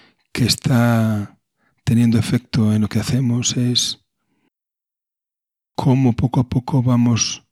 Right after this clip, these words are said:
tomando conciencia de cómo nos vamos relacionando de una manera diferente con nuestra realidad.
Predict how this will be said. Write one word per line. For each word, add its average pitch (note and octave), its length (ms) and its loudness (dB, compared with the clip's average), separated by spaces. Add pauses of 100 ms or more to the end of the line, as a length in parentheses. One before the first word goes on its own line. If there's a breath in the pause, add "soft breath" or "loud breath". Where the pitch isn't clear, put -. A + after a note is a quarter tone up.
(320)
tomando A#2+ 340 2
conciencia B2+ 840 -2
de A2+ 160 -2
cómo A#2+ 280 0
nos A2+ 160 0
vamos A#2 300 0
relacionando A2+ 840 0 (760 soft breath)
de A2+ 360 2
una A#2 160 2
manera A#2 320 2
diferente A2 600 0
con G2+ 200 -2
nuestra G2 260 -4
realidad. F#2+ 520 -6